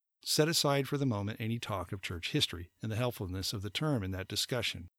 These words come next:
or any conversation of the biblical origins of the word. Let's look at this from a pure marketing perspective. There is one thing that Enron and evangelicalism have in common. Their brands are dead. For those of you who need a refresher course,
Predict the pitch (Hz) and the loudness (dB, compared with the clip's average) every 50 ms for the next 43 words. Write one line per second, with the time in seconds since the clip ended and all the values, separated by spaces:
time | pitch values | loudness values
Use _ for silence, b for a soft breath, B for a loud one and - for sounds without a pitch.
0 | _ _ _ _ _ _ _ - 123 131 156 175 165 - 165 165 156 156 139 - | _ _ _ _ _ _ _ -2 0 2 2 2 2 2 2 2 4 4 4 6
1 | 170 165 160 - - 113 95 92 95 95 98 120 113 120 110 - 107 - - 147 | 6 4 4 2 0 0 -2 -2 -2 -2 -2 0 0 -2 -2 -4 -4 0 2 2
2 | 160 151 127 - 95 90 82 85 87 90 85 82 85 80 82 - _ _ _ _ | 2 2 2 0 -2 -4 -4 -4 -4 -4 -4 -4 -6 -6 -8 -12 _ _ _ _
3 | _ _ _ _ _ _ - 135 175 - - - 175 156 175 160 170 160 - - | _ _ _ _ _ _ 2 2 4 4 4 2 2 2 2 2 2 2 2 2
4 | 135 120 110 101 - - - 135 131 135 139 135 120 110 110 110 101 - 113 113 | 0 0 0 0 -2 -2 0 2 4 4 4 4 4 2 0 -2 -2 -4 -4 -4
5 | 110 107 - - 101 - - - 92 87 - - 95 85 - _ _ _ _ _ | -4 -4 -4 -4 -4 -4 -2 -2 -4 -6 -6 -8 -10 -10 -10 _ _ _ _ _
6 | _ _ _ _ _ _ _ _ _ _ _ _ _ - 123 123 127 127 117 - | _ _ _ _ _ _ _ _ _ _ _ _ _ 0 2 4 4 4 4 4
7 | 117 147 175 190 170 - 180 156 117 101 107 92 104 104 - - 143 143 135 107 | 4 6 6 6 4 4 4 4 4 4 2 0 -2 -4 2 4 4 6 6 4
8 | 92 92 95 104 113 110 113 120 120 120 117 104 135 135 143 139 - - 104 95 | 2 0 0 0 0 0 0 0 0 0 2 4 4 6 6 4 4 2 0 0
9 | 92 - 117 104 85 110 104 98 104 101 98 - 127 127 127 110 82 82 87 _ | 0 0 0 0 0 0 0 0 0 -2 -2 0 0 0 0 0 -2 -4 -10 _
10 | _ _ _ _ _ _ _ _ _ _ - - 110 101 98 120 120 127 120 104 | _ _ _ _ _ _ _ _ _ _ -4 0 0 2 2 2 4 4 4 2
11 | 95 90 - - - - 92 90 - - 113 104 85 78 - - _ _ _ _ | 0 -2 -4 -6 -6 -8 -8 -4 -2 0 0 0 0 -2 -6 -12 _ _ _ _
12 | _ _ _ _ _ _ _ _ _ _ - - 120 113 127 147 180 196 196 220 | _ _ _ _ _ _ _ _ _ _ -6 -2 0 6 8 8 8 8 6 4
13 | 196 196 185 147 160 156 151 151 139 139 135 131 - - 143 127 - - - 95 | 4 4 4 6 6 8 8 8 8 8 8 8 6 6 4 2 2 0 -2 -4
14 | - - 92 90 92 95 - - - | -4 -4 -4 -2 -2 0 -2 -2 -4